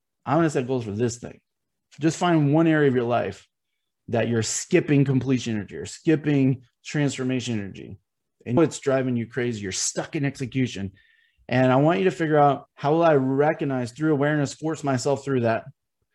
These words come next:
So you can do this. Like I, I, I told you, my weakest one is completion energy.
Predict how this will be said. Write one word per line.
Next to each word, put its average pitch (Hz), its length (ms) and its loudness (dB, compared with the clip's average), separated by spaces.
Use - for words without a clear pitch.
So 151 160 2
you 143 240 6
can 214 220 4
do 170 160 8
this. 117 380 2
Like 123 220 0
I, 151 300 4
I, 127 260 -4
I 139 100 -6
told 147 280 0
you, 139 80 2
my 131 220 4
weakest 139 500 0
one 123 480 -4
is 120 360 2
completion 156 460 -2
energy. 107 420 -4